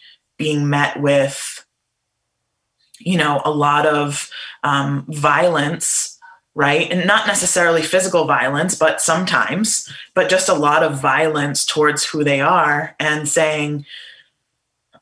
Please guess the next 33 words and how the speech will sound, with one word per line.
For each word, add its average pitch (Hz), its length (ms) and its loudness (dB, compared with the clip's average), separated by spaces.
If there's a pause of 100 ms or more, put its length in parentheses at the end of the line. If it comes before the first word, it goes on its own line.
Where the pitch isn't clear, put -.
(300)
"Okay, 180 380 4
I, - 460 -2
I 175 100 2
don't 185 140 2
wanna 180 180 2
be 165 140 -4
that - 260 -2
anymore. 139 480 -4 (300)
I'll 180 180 2
do 190 160 -4
anything 175 560 0
not 151 240 0
to 160 100 -2
be 135 200 -4
that." - 400 -4
And, 196 260 0
and 220 180 2
so 254 200 2
when 233 100 2
we 226 140 2
look 240 240 -2
at 339 100 0
it - 100 -2
from 202 180 -4
that 165 180 -2
perspective, 180 480 -2
it's 160 160 -2
like, 160 180 -2
one, 160 580 0
when 160 200 2
people 165 240 -2
are 151 160 4
like, 147 260 -2